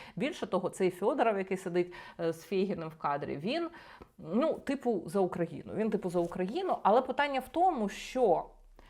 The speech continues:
я пошукала висловлювання Федорова не тільки,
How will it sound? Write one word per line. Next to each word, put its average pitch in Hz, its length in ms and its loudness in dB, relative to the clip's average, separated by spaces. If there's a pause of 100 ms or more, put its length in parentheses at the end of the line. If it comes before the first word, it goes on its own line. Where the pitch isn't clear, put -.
(280)
я 247 200 8
пошукала 240 680 4
висловлювання 175 640 -2
Федорова 180 720 0 (260)
не 190 180 4
тільки, 196 480 0